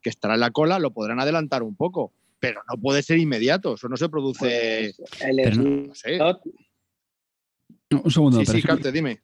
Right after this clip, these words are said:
Speaker 3: es que ese gesto muy sencillo, chicos. Sí, yo lo, además, yo ya lo hemos comentado muchas veces. Si tú eres una editorial, ¿vale? Ponte su pellejo, amigo Clean.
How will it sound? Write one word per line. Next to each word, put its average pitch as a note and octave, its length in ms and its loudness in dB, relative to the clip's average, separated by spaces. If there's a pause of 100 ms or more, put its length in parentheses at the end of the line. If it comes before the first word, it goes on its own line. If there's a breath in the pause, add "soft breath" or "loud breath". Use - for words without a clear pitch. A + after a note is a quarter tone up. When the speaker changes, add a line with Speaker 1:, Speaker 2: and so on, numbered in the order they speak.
Speaker 3:
es - 100 -20
que C#3+ 80 -4
ese C3+ 140 -2
gesto B2+ 220 0
muy A2 100 4
sencillo, G2+ 300 0
chicos. G#2 260 -4
Sí, A#2 120 2
yo A2+ 120 4
lo, A#2+ 60 2
además, B2 200 2
yo B2 60 2 (100)
ya A#2 100 2
lo A#2+ 60 2
hemos A2 100 2
comentado A2 260 0
muchas G2+ 220 -2
veces. G#2 260 -2
Si - 160 -4
tú - 180 0
eres D3 120 4
una C3 120 4
editorial, G2+ 440 0 (300)
¿vale? G#2 280 -6
Ponte A#2 240 0
su G#2+ 140 -2
pellejo, G#2+ 580 0 (180)
amigo G#2 280 2
Clean. A2+ 320 2